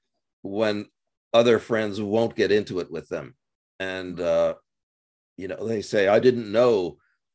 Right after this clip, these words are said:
uh, you know, these people had this, uh, these friends of mine had this attitude, and now they're not friends of mine anymore." Uh, e-, so I, I think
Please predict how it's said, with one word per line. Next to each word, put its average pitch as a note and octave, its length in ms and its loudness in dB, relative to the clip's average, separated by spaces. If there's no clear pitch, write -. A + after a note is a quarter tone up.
uh, D2+ 400 -6
you F#2 100 -10
know, F2 140 -4
these F2 220 -4
people G2 340 -6
had F#2 220 0
this, F2 400 -4
uh, E2 200 0
these F#2+ 180 -6
friends B2+ 300 4
of G2 100 2
mine G2 220 0
had F#2+ 140 0
this F#2 120 -4
attitude, G2+ 440 2
and F2+ 100 -6
now F#2 140 -4
they're F#2 120 -2
not E2+ 160 -6
friends F2 240 -8
of D#2 80 -8
mine D2+ 160 -4
anymore." C#2 360 -8
Uh, E2 380 0
e-, G#2+ 200 -8
so D3+ 240 6
I, C#3 200 6
I - 60 4
think B2+ 240 0